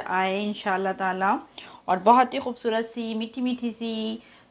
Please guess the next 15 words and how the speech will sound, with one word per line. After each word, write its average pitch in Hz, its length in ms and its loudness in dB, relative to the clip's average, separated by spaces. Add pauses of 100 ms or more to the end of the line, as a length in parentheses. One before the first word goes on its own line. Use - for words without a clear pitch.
(100)
सर्दियों 226 360 2
की 226 120 -2
recipe 214 360 0
बनने 233 260 -2
जा 220 220 6
रही 220 240 0
है, 240 140 2
carrot 190 420 0
का 226 140 0
हलवा, 180 380 0
मतलब 185 400 -10
कि 277 80 -6
गाजर 185 320 2
का 226 180 0
हलवा। 175 520 0